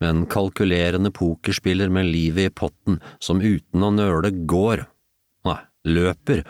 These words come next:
mot vinende prosjektiler med bare mitt mot, mine kunnskaper og min egen kropp som skjold. Dere vet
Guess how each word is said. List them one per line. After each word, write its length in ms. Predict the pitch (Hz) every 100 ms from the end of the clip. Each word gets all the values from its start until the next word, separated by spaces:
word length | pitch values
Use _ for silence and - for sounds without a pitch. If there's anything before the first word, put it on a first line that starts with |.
| - 90
mot 220 | 95 87
vinende 460 | 92 90 73 76 85
prosjektiler 800 | 90 80 90 - 82 76 80 76
med 320 | 80 80 76 85
bare 340 | 98 76 78
mitt 240 | 90 92
mot, 460 | 90 85 95 - - - -
mine 240 | 85 98
kunnskaper 800 | - 110 85 - - 76 73 101
og 80 | 82 82
min 100 | 90
egen 400 | 95 73 80 98
kropp 400 | - 110 - -
som 240 | - 80 78
skjold. 380 | - 82 98 - _ _ _ _ _ _ _ _ _
Dere 220 | 78 85 80
vet 180 | 82